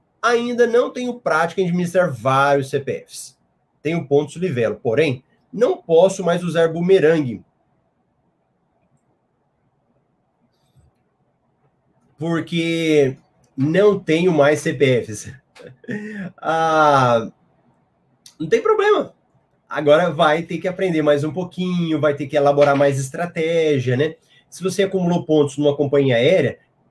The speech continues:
passa pra outra companhia aérea. Você pode depois começar a administrar de outra pessoa, né?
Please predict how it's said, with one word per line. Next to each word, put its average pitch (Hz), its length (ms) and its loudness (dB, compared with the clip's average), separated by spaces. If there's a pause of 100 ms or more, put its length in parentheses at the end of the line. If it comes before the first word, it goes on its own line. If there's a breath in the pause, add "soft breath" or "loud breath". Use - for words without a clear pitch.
(260)
passa 151 380 0
pra 143 160 2
outra 135 260 2
companhia 135 440 0
aérea. 151 760 2 (300)
Você 226 160 -2
pode 175 260 0
depois 147 380 -2
começar 147 320 -2
a - 20 4
administrar 139 500 0
de 131 100 -2
outra 139 180 -2
pessoa, 143 500 -2
né? 143 220 0